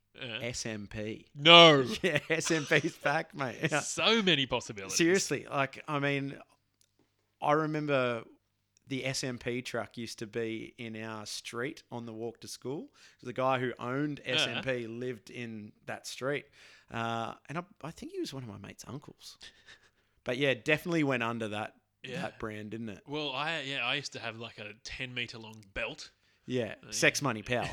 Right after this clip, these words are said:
Speaker 1: <laughs>
Speaker 2: obviously.
Speaker 1: I thought there were so many possibilities.
Speaker 2: Really?
Speaker 1: Yeah.
Speaker 2: That's another phoner.
Speaker 1: What does S M P stand
Speaker 2: What does
Speaker 1: for?
Speaker 2: it stand for?
Speaker 1: But yeah, I don't know. I, I, if I was to buy a wetsuit brand new,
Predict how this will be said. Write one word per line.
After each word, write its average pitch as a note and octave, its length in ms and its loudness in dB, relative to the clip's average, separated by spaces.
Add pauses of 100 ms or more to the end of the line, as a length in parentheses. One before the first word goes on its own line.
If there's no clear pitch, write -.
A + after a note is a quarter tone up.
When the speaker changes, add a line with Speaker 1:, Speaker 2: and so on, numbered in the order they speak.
Speaker 1:
<laughs> - 100 -4
Speaker 2:
obviously. A#2 600 0 (240)
Speaker 1:
I - 60 2
thought F4 80 -2
there F#4 80 -4
were F4+ 100 -2
so B3 180 -2
many A3+ 160 -4
possibilities. A3+ 760 -14 (240)
Speaker 2:
Really? G4+ 580 2
Speaker 1:
Yeah. E3+ 200 -8 (400)
Speaker 2:
That's A4 180 -8
another G3 200 -2
phoner. D3 320 -4 (720)
Speaker 1:
What C3+ 140 -16
does A#2+ 140 -8
S B2 140 -4
M A#2+ 100 -12
P C3+ 180 -6
stand A#2 260 -10
Speaker 2:
What F#3 80 -6
does D#3+ 100 -6
Speaker 1:
for? E3 60 -8
Speaker 2:
it D3 40 -10
stand G3 280 -8
for? - 220 -8 (300)
Speaker 1:
But D3 180 0
yeah, D#3 240 4
I D3+ 160 2
don't F3+ 120 2
know. F3 200 2
I, D#3+ 100 4 (240)
I, D3 40 0 (120)
if D#3+ 140 -4
I E3+ 140 4
was G3 120 2
to F#3+ 140 0
buy C#3+ 380 2
a C3+ 60 4
wetsuit C#3+ 520 0
brand C3+ 280 0
new, E3 320 -4